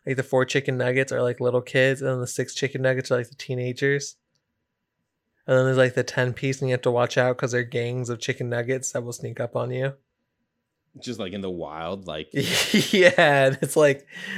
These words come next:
Speaker 1: a gang of, like
Speaker 2: Like, it would be, like, you'd, you'd have to fight, like, a tiny little, a miniature burger.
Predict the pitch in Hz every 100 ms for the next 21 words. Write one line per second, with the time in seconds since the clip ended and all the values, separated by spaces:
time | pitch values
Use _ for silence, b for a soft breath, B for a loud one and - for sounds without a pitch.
0 | 185 135 131 135 139 127 131 120 110 101
1 | - _ _ 113 120 98 127 123 120 113
2 | - 117 113 104 - 110 110 117 117 -
3 | 110 104 117 95 95 - - 117 117 117
4 | 120 113 113 117 113 151 196 196 190 -
5 | 180 120 131 123 107 92 80